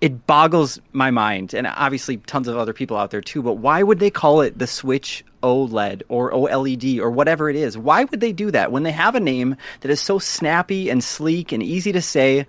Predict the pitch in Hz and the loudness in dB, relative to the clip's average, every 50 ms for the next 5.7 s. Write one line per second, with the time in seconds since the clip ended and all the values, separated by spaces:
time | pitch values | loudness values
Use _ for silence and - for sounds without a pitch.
0 | - - 107 - - - - - 160 190 151 - - - - - - _ - - | -4 -6 -6 -4 -4 -8 -8 -2 2 2 2 2 0 -6 -10 -10 -12 _ -20 -20
1 | - - - 127 139 202 240 202 196 180 196 196 175 - - - 139 123 147 - | -16 -4 -2 0 2 2 2 2 2 2 0 0 -2 -4 -4 -4 -4 -4 -4 -2
2 | - 156 110 - - 135 151 - - 147 139 127 127 127 127 120 - 123 82 98 | 0 0 0 0 0 -2 -2 -2 -2 -2 0 0 0 0 0 -2 -4 -4 -4 -4
3 | 120 117 101 104 104 - - _ - - - - _ _ _ _ - 139 147 160 | -2 -2 -4 -4 -8 -10 -14 _ -20 -20 -20 -20 _ _ _ _ -2 0 0 2
4 | 202 269 285 240 220 - - 160 - - 131 135 139 151 151 170 180 160 131 208 | 2 2 2 2 2 0 -4 -6 -4 0 0 0 2 0 0 0 0 -2 -2 -4
5 | 262 330 - - - - 131 110 107 101 98 101 101 107 | -6 -6 -8 -10 -4 -2 0 0 0 0 -2 -4 -4 -8